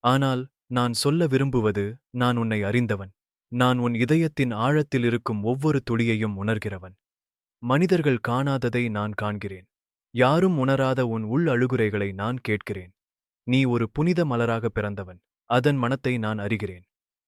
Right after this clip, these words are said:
மற்றவர்கள் முன்கண்பட்டு உன் நன்மையை உணரவில்லை என்றால், அதில் உன் குறையில்லை. அவர்களின் பார்வை இன்னும் வெளிச்சத்தை உணரவில்லை என்பதே காரணம்.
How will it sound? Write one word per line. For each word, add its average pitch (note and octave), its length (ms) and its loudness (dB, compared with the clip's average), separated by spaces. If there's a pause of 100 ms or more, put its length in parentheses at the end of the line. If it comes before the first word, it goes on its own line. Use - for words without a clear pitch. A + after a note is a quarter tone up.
(140)
மற்றவர்கள் D3 640 0
முன்கண்பட்டு C#3+ 680 -2
உன் A#2+ 220 0
நன்மையை C3 460 -2
உணரவில்லை A2 580 -2
என்றால், G2 400 -6 (240)
அதில் A#2+ 280 0
உன் G#2 260 -4
குறையில்லை. G2+ 460 0 (600)
அவர்களின் C3+ 500 2
பார்வை D3 420 0 (120)
இன்னும் C#3+ 360 -2
வெளிச்சத்தை C#3 520 0
உணரவில்லை B2 540 0
என்பதே G#2+ 340 -2
காரணம். F#2+ 460 -10